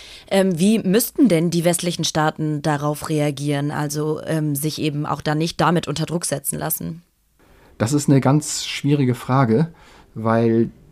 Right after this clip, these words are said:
Speaker 2: das Elend, das in Afghanistan ist wirklich so groß,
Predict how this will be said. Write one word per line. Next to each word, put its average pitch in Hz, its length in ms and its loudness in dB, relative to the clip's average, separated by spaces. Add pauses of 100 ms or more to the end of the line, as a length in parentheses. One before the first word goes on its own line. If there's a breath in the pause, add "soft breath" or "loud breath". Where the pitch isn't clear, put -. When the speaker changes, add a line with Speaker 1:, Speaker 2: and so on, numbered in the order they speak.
(120)
Speaker 2:
das 120 160 0
Elend, 127 460 4
das 110 120 -10 (280)
in 113 140 4
Afghanistan 117 520 0
ist 110 140 -2
wirklich 123 260 0
so 135 220 4
groß, 135 400 0